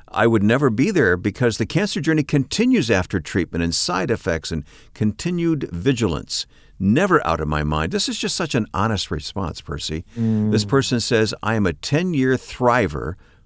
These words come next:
Speaker 1: I like that. "I'm a ten-year thriver from stage four tongue cancer. Not
Speaker 2: Mm.
Speaker 1: discouraged, just a fact. Yes, even with strong faith,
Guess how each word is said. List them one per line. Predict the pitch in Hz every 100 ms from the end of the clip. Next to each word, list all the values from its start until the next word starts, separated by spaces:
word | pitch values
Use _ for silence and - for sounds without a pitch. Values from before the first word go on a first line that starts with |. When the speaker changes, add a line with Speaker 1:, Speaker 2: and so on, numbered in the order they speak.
| _
Speaker 1:
I | 73
like | 80 98
that. | 73 62 -
"I'm | 92 90
a |
ten-year | 82 - 175 160 123
thriver | 117 - - 107 113 69 65
from | - 85
stage | 82 - 110 113
four | - 107 104
tongue | - - 151 160
cancer. | - - - - 78 - - - - -
Not | 95 107
Speaker 2:
Mm. | 123
Speaker 1:
discouraged, | 220 - 180 143 175 - - -
just | - 151 -
a |
fact. | 156 156 107 127 - - -
Yes, | 92 104 135 -
even | 113 135 196 196
with | 127
strong | - 120 110 139
faith, | - 92 82 -